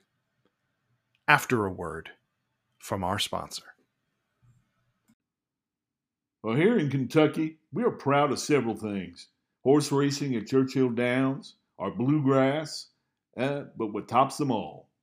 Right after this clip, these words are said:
Speaker 2: is what's known the whole world round, our bourbon,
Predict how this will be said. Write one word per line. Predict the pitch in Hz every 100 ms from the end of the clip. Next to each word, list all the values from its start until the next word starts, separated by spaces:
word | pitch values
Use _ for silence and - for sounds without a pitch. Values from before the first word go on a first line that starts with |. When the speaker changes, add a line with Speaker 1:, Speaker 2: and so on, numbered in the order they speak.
| _
Speaker 2:
is | 92 90
what's | 104 101
known | 113 123
the | 123
whole | 95 120 139
world | 131 135 139
round, | 123 131 156 - - _ _ _ -
our | 101 120 127 131
bourbon, | 123 113 113 95